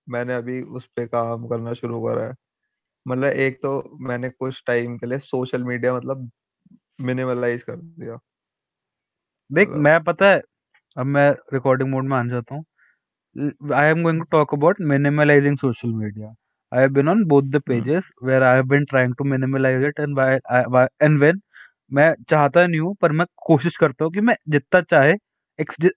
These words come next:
Speaker 2: एक्सट्रीम एंड तक यूज़ करूँ। रोज every minute कि मैं हंड्रेड परसेंट दूँ सोशल मीडिया को, और मैं अपनी रीच अंधी करूँ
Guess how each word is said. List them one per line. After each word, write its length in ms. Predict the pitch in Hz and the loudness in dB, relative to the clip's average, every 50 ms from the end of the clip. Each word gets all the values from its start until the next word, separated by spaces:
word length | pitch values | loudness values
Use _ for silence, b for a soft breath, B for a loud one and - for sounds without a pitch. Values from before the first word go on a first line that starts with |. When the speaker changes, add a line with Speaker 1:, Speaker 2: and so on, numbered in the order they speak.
| - 170 | 2 0
Speaker 2:
एक्सट्रीम 520 | 170 - - - - 208 214 220 214 202 | 0 0 -4 -2 4 6 6 8 8 6
एंड 140 | 190 180 175 | 6 4 2
तक 100 | 196 185 | 2 2
यूज़ 180 | 170 165 147 - - | 2 2 0 0 0
करूँ। 220 | 135 117 113 113 113 _ _ _ _ _ _ _ - | -2 -2 -2 -4 -10 _ _ _ _ _ _ _ -10
रोज 600 | 131 127 143 151 160 170 170 180 190 196 208 196 - _ _ _ - 151 | -8 0 4 6 8 8 8 8 8 6 4 2 -2 _ _ _ 0 0
every 380 | 151 147 156 170 180 190 190 | 0 4 4 4 4 4 2
minute 500 | 170 165 156 156 147 147 147 151 160 175 _ - b b b b b _ - | 2 2 0 2 2 0 0 0 -2 -4 _ -8 b b b b b _ 0
कि 80 | 151 151 | 2 4
मैं 220 | 151 156 180 202 | 4 6 4 4
हंड्रेड 420 | 156 165 156 165 151 160 170 170 - - | 4 2 2 2 4 4 2 2 2 2
परसेंट 280 | 170 156 - 175 170 165 | 2 2 2 2 0 0
दूँ 120 | 156 160 | 0 0
सोशल 260 | 170 147 - 151 143 | 0 0 0 0 0
मीडिया 320 | 143 143 139 131 135 135 127 | 2 2 2 2 2 2 2
को, 200 | 143 180 - _ b b b b b b _ - | 0 -6 -8 _ b b b b b b _ 2
और 120 | 147 147 | 2 4
मैं 160 | 151 156 175 | 4 6 4
अपनी 300 | 180 165 - 185 220 226 | 4 2 2 2 2 2
रीच 260 | 190 165 214 294 - | 4 4 2 2 4
अंधी 300 | 285 196 180 175 175 185 | 4 4 6 6 6 6
करूँ 280 | 147 151 123 - 98 | 6 6 2 2 0